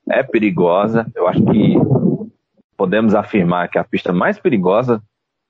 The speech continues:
da, da temporada em relação a acidentes, né? A, a, a gravidade de acidentes. Enfim.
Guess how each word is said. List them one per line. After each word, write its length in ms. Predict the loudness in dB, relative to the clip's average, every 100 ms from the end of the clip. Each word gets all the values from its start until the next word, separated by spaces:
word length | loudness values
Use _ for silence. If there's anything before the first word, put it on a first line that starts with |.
| _ _ _ _
da, 160 | -2 0
da 120 | 0
temporada 720 | 0 0 0 2 0 2 2
em 40 | 2
relação 440 | 2 0 -2 -2
a 60 | -2
acidentes, 580 | -2 0 0 0 -2
né? 160 | -4 -2 0 -2
A, 40 |
a, 920 | -2 0 2 2 2 2 2 2 2 0 -2 -4 -2
a 40 |
gravidade 540 | 0 -2 -2 0 2
de 40 | 0
acidentes. 500 | -2 -2 0 -2 -6 -20 -18 -6 -4 -2 0 0 2
Enfim. 480 | 2 2 2 2